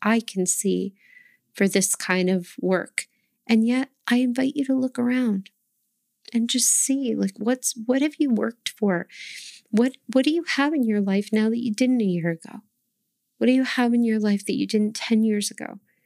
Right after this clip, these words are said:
What at this moment were you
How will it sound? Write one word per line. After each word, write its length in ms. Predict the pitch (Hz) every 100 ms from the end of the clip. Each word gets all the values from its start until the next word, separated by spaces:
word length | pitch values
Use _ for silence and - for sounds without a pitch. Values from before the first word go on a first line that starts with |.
| _ _ _
What 320 | 196 240 262 _ _
at 200 | 220 -
this 260 | 220 214 -
moment 560 | 196 196 202 196 185 -
were 140 | 202
you 340 | 196 190 190